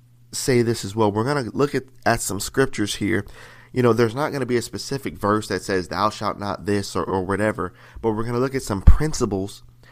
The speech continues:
that we can gain from the scripture in order to help us understand this topic, what we're talking about, okay? And so think about this example.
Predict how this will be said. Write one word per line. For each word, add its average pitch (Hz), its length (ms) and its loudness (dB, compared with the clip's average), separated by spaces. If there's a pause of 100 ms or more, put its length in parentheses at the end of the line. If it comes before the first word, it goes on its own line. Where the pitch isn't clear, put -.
(140)
that 104 140 4
we 110 120 0
can 98 240 -6
gain 107 380 -2
from 117 260 -4
the 101 80 -2
scripture 98 420 -4
in 80 100 -6
order 98 200 -4
to 90 100 -8
help 98 280 -8
us 90 200 -10
understand 95 720 -8
this 92 300 -8
topic, - 400 -8
what 80 120 -6
we're 73 60 -6
talking 82 320 -8
about, - 320 -12
okay? 90 320 -6 (760)
And 110 100 -18
so 131 80 -8
think 208 200 -4
about 151 180 -6
this 135 160 -10
example. 95 480 -12